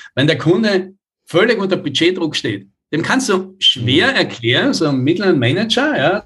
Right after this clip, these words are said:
Speaker 1: der jetzt einfach sagt, ja, ich muss da irgendwie mit meinem Budget durchkommen und Kunden, der Chef hat eh schon gesagt, da müssen jetzt zwanzig Prozent runter.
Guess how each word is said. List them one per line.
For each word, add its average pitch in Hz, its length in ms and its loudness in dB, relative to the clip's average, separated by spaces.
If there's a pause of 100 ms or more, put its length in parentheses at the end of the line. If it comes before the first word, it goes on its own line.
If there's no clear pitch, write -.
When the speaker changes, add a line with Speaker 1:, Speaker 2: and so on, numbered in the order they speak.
Speaker 1:
der 143 160 2
jetzt 147 160 -2
einfach 127 220 -2
sagt, 104 360 -2
ja, 120 140 2
ich 156 260 -2
muss 131 220 -6
da 131 80 -4
irgendwie 131 260 0
mit 127 220 -6
meinem 120 160 0
Budget 117 320 0
durchkommen 214 440 2
und 127 280 -2
Kunden, 135 340 2
der 123 80 0
Chef 127 240 2
hat 117 160 -2
eh 113 80 2
schon 160 160 0
gesagt, 156 300 0
da 143 40 -4
müssen 131 280 0
jetzt 117 140 0
zwanzig 123 360 -2
Prozent 120 380 -2
runter. 196 420 -4